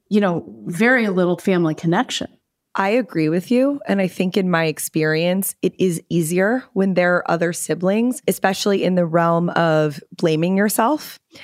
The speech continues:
Speaker 2: Because when you have other siblings that you're able to maintain a relationship with, it's easier to have that proof, right? Of like, "Well, I can maintain a relationship with this sister or this brother,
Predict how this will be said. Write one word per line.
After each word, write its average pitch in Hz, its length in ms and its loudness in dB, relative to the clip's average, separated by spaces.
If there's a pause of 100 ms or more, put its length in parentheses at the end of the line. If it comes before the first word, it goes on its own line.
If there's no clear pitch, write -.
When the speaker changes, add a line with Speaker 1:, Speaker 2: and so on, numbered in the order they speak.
(360)
Speaker 2:
Because 190 340 0
when 175 200 0
you 185 160 2
have 190 280 0 (120)
other 185 240 0
siblings 175 500 -2
that 170 140 -2
you're 170 240 -2
able 165 280 2
to - 140 -10
maintain 160 540 0
a 160 60 0
relationship 156 800 -2
with, 233 300 2 (380)
it's 214 240 0
easier 202 380 2
to 190 100 -4
have 165 320 0
that 156 240 -2
proof, - 420 -4
right? 165 280 2
Of 180 180 0
like, 175 240 0
"Well, 180 420 2
I 233 140 -2
can 320 160 -2
maintain 190 360 0
a 175 60 2
relationship 160 640 -2
with 160 160 -2
this 175 160 0
sister 170 580 0
or 156 100 2
this 165 200 -2
brother, 170 560 2